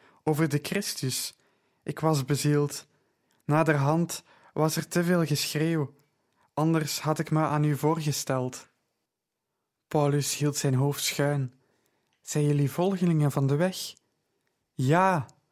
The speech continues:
Ethan verhief zich in zijn opwinding op zijn tenen. "Ik sta er versteld van, van de goedheid van God, dat we u hier vinden,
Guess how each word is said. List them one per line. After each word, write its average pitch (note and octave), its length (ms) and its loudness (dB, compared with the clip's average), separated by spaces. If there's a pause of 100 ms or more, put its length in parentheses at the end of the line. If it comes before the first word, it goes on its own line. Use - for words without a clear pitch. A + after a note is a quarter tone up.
(440)
Ethan C#3+ 480 0
verhief C#3 360 0
zich - 420 -4 (220)
in C#3+ 140 -2
zijn C#3+ 280 0
opwinding C#3+ 480 0
op C#3 120 -4
zijn C3 240 0
tenen. C#3 480 -2 (920)
"Ik - 140 -6
sta D#3+ 280 2
er D#3 60 0
versteld D#3 520 0
van, D3+ 280 0 (200)
van D#3+ 160 2
de D#3+ 100 4
goedheid F3+ 440 0
van C#3+ 180 2
God, E3+ 400 -4 (640)
dat D#3+ 200 -2
we E3 140 0
u E3+ 200 0
hier D3 300 0
vinden, E3 560 0